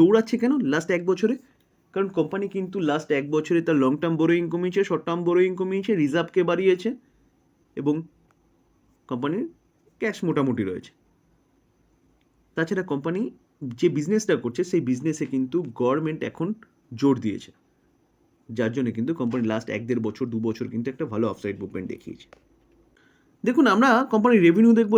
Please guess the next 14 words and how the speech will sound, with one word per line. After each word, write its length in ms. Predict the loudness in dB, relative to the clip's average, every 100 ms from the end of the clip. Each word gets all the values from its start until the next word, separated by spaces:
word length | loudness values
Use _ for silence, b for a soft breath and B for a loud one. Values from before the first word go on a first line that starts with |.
| 4
লাস্ট 180 | 2 0
তিন 120 | 0 4 2
বছর 200 | 2 -2 -2
দেখবো, 180 | -6 -20 _ _ _ _ _ _ _ -2
কারণ 200 | 0 2 -2 -8 -6
তিন 100 | -2 2
বছর 220 | 2 2 0 0
থেকে 160 | -2 0
কিন্তু 180 | 0 0 2
গভর্নমেন্ট, 380 | 2 2 2 -2 -6 b b -4
লাস্ট 200 | -2 0
তিন 100 | 0 0
বছর 180 | -2 -2
থেকে 120 | -2